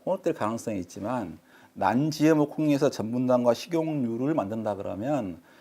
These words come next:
거기에는 절대로 이게 혼입될 수가 없어요. 불정제에 다 제거되기 때문에. 그럼 거꾸로 만약에 혼입될 가능성이 있다 그러면 지금 전분당과 식용유를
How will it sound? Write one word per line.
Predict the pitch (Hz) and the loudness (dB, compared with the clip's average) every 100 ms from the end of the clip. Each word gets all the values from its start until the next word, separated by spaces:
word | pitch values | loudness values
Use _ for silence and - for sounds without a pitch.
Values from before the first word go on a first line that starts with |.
| - - | -20 -20
거기에는 | - 104 107 110 107 | -10 -4 -2 -2 -2
절대로 | 92 90 90 110 123 175 226 - _ _ _ _ _ _ _ _ _ _ - | -6 -10 -6 -4 0 0 -2 -8 _ _ _ _ _ _ _ _ _ _ -10
이게 | 113 | -6
혼입될 | 180 220 170 | -4 -2 -2
수가 | 147 147 139 | -4 -4 -4
없어요. | - - 101 | -4 -6 -8
불정제에 | - 107 104 101 98 | -6 -4 -4 -4 -6
다 | 87 - | -8 -10
제거되기 | 92 95 85 | -6 -6 -8
때문에. | 85 92 98 90 - _ _ _ _ _ _ _ - - - - _ | -10 -12 -12 -14 -18 _ _ _ _ _ _ _ -20 -20 -20 -20 _
그럼 | - 220 | 4 6
거꾸로 | 190 269 269 202 185 107 85 - _ _ | 4 2 6 8 8 6 2 -10 _ _
만약에 | - 156 185 | 4 6 6
혼입될 | 165 220 254 226 | 4 2 2 0
가능성이 | - 143 147 127 | 2 2 2 2
있다 | 131 127 | 6 6
그러면 | 120 117 135 135 110 90 - _ _ - | 6 6 6 6 4 0 -8 _ _ 0
지금 | 165 | 0
전분당과 | 151 139 147 170 170 165 175 | 4 2 4 6 6 8 6
식용유를 | 170 208 220 202 151 104 | 6 0 0 2 4 2